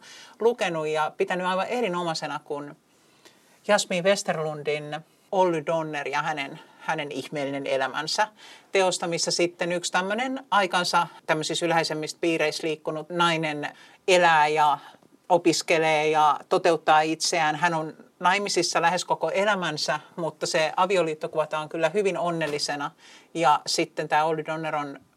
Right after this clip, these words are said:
on hyvin kiinnostava hahmo. Nämä on ihania kirjoja. Onko sulla osunut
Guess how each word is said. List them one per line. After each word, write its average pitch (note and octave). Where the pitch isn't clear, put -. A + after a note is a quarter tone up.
on D#3
hyvin E3+
kiinnostava D#3+
hahmo. D#3+
Nämä D#3+
on F#3
ihania F#3
kirjoja. B2+
Onko E3
sulla D#3+
osunut D3+